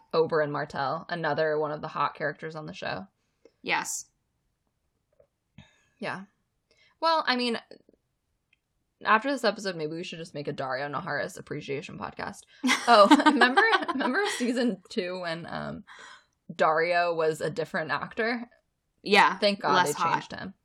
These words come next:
Speaker 1: Did
Speaker 2: Yeah.
Speaker 1: you know that that actor is in Nashville?
Speaker 2: As who?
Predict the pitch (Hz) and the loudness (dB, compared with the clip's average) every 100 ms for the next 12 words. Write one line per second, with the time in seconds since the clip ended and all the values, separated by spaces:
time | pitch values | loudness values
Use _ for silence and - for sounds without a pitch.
0 | _ - - 233 302 415 466 453 269 185 | _ -20 -6 0 2 4 2 4 6 6
1 | 185 220 214 202 156 113 160 - 220 233 | 4 2 -2 -2 -2 -2 -2 -4 -4 -4
2 | 233 _ _ _ _ _ _ _ _ _ | -6 _ _ _ _ _ _ _ _ _
3 | _ _ _ - 185 - 233 285 - | _ _ _ -2 -2 -2 -2 0 -2